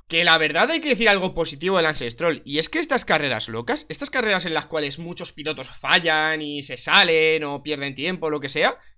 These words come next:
eh, él lo suele hacer muy bien, o sea, <laughs> tiene, tiene un imán para, para carreras locas, ¿no? A mí se me viene a la cabeza Bakú dos mil diecisiete, donde consigue el podio,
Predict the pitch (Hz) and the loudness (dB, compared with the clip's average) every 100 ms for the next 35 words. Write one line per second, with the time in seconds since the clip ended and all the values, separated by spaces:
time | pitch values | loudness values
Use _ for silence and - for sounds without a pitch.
0 | - 143 - 185 233 349 359 285 - 180 | -6 -6 4 4 6 2 2 0 0 -6
1 | 156 127 175 285 196 175 156 156 277 254 | -8 -6 -2 -2 0 -2 -2 0 2 2
2 | 254 294 - 254 233 170 214 233 175 151 | 0 -2 -4 -2 0 4 4 4 4 4
3 | 131 175 175 - 190 185 160 156 190 190 | 4 -4 -6 4 6 8 6 6 6 6
4 | 151 196 170 139 185 147 120 127 147 143 | 4 0 -2 -2 -2 -2 -4 -10 -8 -4
5 | 139 139 180 147 120 139 139 131 135 127 | -4 -4 -4 -6 -6 -8 -8 -8 -10 -10
6 | 123 123 151 208 175 123 117 127 123 120 | -10 -6 -4 -4 -4 -6 -8 -8 -8 -6
7 | 139 185 247 | -4 -4 -6